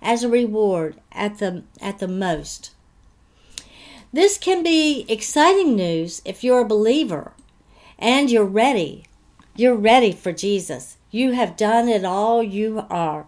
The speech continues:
ready for your rewards to receive. But it's scary if you're not yet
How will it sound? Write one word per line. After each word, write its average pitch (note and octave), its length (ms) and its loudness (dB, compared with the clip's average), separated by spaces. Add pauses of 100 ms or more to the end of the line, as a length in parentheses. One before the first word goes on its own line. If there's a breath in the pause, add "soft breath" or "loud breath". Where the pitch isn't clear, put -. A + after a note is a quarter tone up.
(300 loud breath)
ready G#3+ 240 2
for A3 180 -4
your G3+ 200 0
rewards F#3+ 680 0
to G3 140 -8
receive. F3 720 -6 (540 loud breath)
But C#4 140 6
it's C#4+ 160 0
scary E4 560 0
if A#3+ 160 -4
you're A#3 100 2
not C4 420 -4
yet F3+ 400 -2